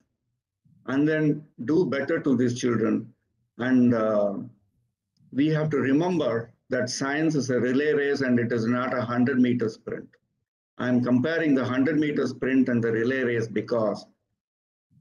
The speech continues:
science and actually medical science is practiced as hundred-meter sprint, where everybody claims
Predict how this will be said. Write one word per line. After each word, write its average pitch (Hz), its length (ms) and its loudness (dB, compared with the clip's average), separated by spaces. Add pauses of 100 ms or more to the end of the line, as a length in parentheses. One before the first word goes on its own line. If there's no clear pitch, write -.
(300)
science 156 440 0 (380)
and 120 140 -2 (100)
actually 127 400 0
medical 143 680 0
science 127 520 -2
is 110 80 -4
practiced 120 720 -4 (180)
as 123 160 -4 (100)
hundred-meter 120 640 2
sprint, 101 320 -6 (760)
where 123 240 0 (560)
everybody 156 640 0 (520)
claims 147 340 0